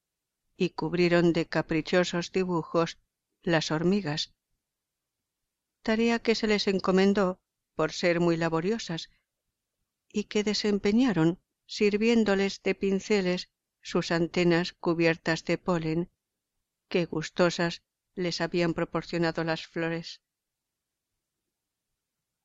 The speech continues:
Las mariposas se recortaron las alas y las abejas unieron con miel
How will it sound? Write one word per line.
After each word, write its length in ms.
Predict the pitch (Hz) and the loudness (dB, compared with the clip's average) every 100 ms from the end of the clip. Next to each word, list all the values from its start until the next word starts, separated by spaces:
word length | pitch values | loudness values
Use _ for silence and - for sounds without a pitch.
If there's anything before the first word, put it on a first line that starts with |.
| _ _ _ _ | _ _ _ _
Las 280 | 185 185 - | -2 -2 -2
mariposas 720 | 190 196 - 233 - 208 - _ _ _ _ _ - | -2 -2 -2 -6 -4 -6 -8 _ _ _ _ _ -10
se 200 | - 214 | -2 0
recortaron 640 | 202 202 202 - 240 247 214 | 0 0 -2 -2 0 4 4
las 220 | 147 - | 2 2
alas 420 | 156 156 165 - _ _ _ _ _ _ _ _ _ _ - | 0 0 -6 -8 _ _ _ _ _ _ _ _ _ _ -6
y 160 | 185 | -2
las 240 | 160 156 190 | 0 -2 -2
abejas 580 | 185 180 - 180 - _ _ _ _ _ _ _ - | -2 -4 -4 -4 -6 _ _ _ _ _ _ _ 0
unieron 460 | 190 196 214 214 | 4 6 6 4
con 300 | 214 196 190 | 2 2 4
miel 360 | 196 196 190 | 4 2 0